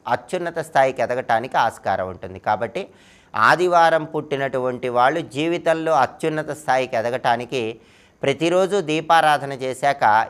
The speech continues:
ఏ మంత్రాన్ని ఇరవై ఒక్క సార్లు పఠించాలో ఇంకొకసారి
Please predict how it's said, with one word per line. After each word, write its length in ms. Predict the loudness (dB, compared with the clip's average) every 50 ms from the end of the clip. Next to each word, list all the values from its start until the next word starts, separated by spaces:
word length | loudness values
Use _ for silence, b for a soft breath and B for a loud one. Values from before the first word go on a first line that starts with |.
| -4
ఏ 220 | -4 0 2 2 2
మంత్రాన్ని 560 | 2 0 -2 -2 0 0 2 2 2 0 -2
ఇరవై 300 | -2 -2 0 0 0 -2
ఒక్క 180 | -4 -4 -4 -2
సార్లు 300 | 0 2 2 2 0 -2
పఠించాలో 600 | -2 -4 -2 -2 -4 -8 -4 -2 -2 -2 -2 -2
ఇంకొకసారి 640 | -6 -6 -6 -6 -6 -6 -6 -4 -2 -2 -2 -2